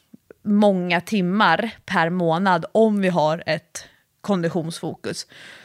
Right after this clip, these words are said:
Så jag tänkte svaret på lyssnarfrågan är ju att du med hjälp av att ha gjort tröskeltester, med hjälp av att ha gjort V O två max-tester, så ska ju det vara ett riktmärke för dig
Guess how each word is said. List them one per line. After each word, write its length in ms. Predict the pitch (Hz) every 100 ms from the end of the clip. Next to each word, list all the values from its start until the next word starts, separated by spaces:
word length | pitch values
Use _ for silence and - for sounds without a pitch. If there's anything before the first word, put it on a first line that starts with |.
| - -
Så 320 | - 214 185
jag 160 | - 208
tänkte 240 | 214 202
svaret 420 | 202 214 202 196 196
på 80 |
lyssnarfrågan 760 | 202 208 208 190 - 277 262 247
är 140 | 175 175
ju 60 |
att 220 | 175 170 - _ _
du 440 | - 180 190 214 185 - _
med 180 | 208 202
hjälp 380 | 226 277 302 -
av 120 | 190
att 120 | 185
ha 80 | 196
gjort 300 | 214 277 -
tröskeltester, 1300 | - 190 - - 170 165 - 165 - - 175 151 185 -
med 160 | 196
hjälp 300 | 202 226 226
av 140 | 196 190
att 100 | 190
ha 80 |
gjort 280 | 202 262 -
V 200 | 190 196
O 60 | 185
två 300 | - 185 165
max-tester, 840 | 160 165 - 156 165 - 156 165 - - - -
så 120 | -
ska 140 | 190 214
ju 40 |
det 140 | 202
vara 120 | 196 190
ett 120 | 196
riktmärke 760 | 208 226 - 208 233 254 -
för 100 | 247
dig 540 | 208 180 170 175 208